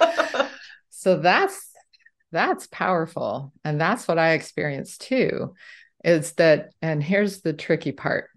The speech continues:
Speaker 1: When you're, when you're early on in one of these relationships and you're doing the people pleasing and the placating,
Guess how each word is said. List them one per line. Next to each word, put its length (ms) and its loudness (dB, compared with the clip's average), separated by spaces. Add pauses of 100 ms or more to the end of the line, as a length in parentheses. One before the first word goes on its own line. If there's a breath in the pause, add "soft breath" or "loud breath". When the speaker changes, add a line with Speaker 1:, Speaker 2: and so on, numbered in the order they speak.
(120)
Speaker 1:
When 280 0
you're, 360 0
when 200 0
you're 160 0
early 320 4
on 220 2
in 120 -2
one 160 -4
of 100 -4
these 240 -4
relationships 840 -6
and 140 -4
you're 80 -4
doing 240 0
the 80 -4
people 340 -4
pleasing 600 -2
and 100 -8
the 60 -8
placating, 760 -4